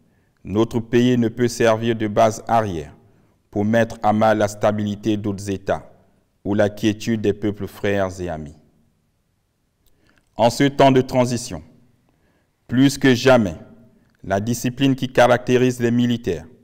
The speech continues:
restera un des éléments fondamentaux de la gouvernance,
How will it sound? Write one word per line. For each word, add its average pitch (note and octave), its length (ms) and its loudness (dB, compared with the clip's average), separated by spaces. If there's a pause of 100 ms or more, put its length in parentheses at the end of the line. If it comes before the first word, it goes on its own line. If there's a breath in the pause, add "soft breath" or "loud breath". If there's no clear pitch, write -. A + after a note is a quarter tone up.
(460)
restera A2+ 640 0
un A#2+ 100 2
des A2+ 240 2
éléments A2 360 0
fondamentaux G#2 760 -2 (560)
de G2 140 -4
la G2 60 0
gouvernance, E2+ 680 -8